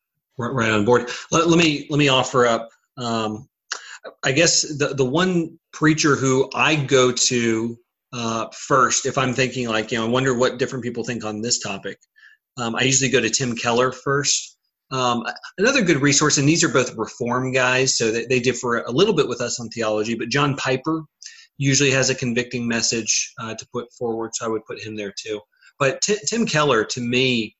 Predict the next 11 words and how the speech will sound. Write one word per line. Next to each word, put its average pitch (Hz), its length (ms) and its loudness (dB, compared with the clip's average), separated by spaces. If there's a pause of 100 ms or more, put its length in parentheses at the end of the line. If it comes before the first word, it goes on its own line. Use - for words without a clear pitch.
(280)
does 143 200 -4
the 123 140 -6
best 131 280 2
job 120 260 2
of 104 120 -10 (200)
crafting 151 480 0
sermons, 113 880 0 (380)
uh, 120 300 0
because 123 600 2
he, - 180 -8
he, 139 540 -2